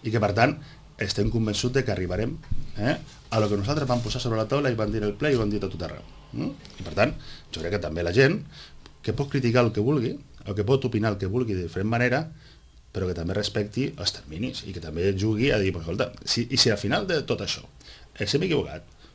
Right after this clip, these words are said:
pues, amb tota tranquil·litat tindrà més elements de judici per, per criticar i per dir, per dir el que, el que pensi també en el tema econòmic. Però, eh, ara, opinar sobre el tema econòmic, quan encara estem signant convenis o encara estem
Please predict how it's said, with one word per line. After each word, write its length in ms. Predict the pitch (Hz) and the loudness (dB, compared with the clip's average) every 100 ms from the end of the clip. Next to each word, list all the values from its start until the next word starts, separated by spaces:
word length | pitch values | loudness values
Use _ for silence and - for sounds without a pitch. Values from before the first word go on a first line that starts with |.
| - | -6
pues, 180 | - - - | -2 -2 -4
amb 160 | 92 | -4
tota 160 | 117 160 | -2 0
tranquil·litat 500 | 147 120 110 101 117 | 0 0 0 0 -2
tindrà 200 | 95 101 | -2 0
més 140 | 120 120 | 0 0
elements 260 | 110 156 117 | 0 0 0
de 100 | 104 | -2
judici 320 | 107 110 139 | -2 -2 -2
per, 140 | 127 92 85 | -2 -4 -6
per 180 | 92 87 | -8 -6
criticar 420 | 92 76 87 - - | -8 -4 0 0 0
i 100 | 87 | -4
per 200 | 95 85 | -4 -4
dir, 160 | 98 85 | -4 -6
per 160 | 92 90 | -6 -6
dir 140 | 101 113 | -2 0
el 80 | 101 | 0
que, 120 | 95 87 - - | -2 -4 -8 -8
el 120 | 107 | -4
que 80 | 98 | -2
pensi 200 | 123 156 | 0 2
també 160 | 110 107 | 2 0
en 60 | |
el 40 | 101 | 0
tema 140 | 101 | -2
econòmic. 360 | 92 120 104 - - - - - | 0 0 -2 -6 -12 -14 -14 -2
Però, 220 | - 110 104 - - - - - - - - | 4 6 4 0 -8 -8 -20 -20 -20 -18 -6
eh, 640 | 110 107 104 104 101 98 95 - | -4 -2 -2 -4 -4 -4 -2 8
ara, 220 | 151 92 - - - - - - | 8 8 -4 -18 -20 -20 -20 -4
opinar 400 | - 120 113 127 156 | -2 2 4 4 4
sobre 240 | 151 131 | 4 4
el 80 | 127 | 4
tema 200 | 131 120 | 2 2
econòmic, 380 | 120 127 101 80 - | 2 2 0 -4 -6
quan 200 | 101 95 | -2 -2
encara 320 | 90 127 120 - | 2 4 4 0
estem 320 | - - 104 101 101 - - | -8 -4 -2 -4 -8 -16 -10
signant 380 | - 98 101 101 | -6 -2 0 0
convenis 400 | 95 123 135 - | -2 0 -2 -4
o 40 | 90 | -6
encara 240 | 90 101 | -4 -4
estem 220 | 101 101 | -2 -2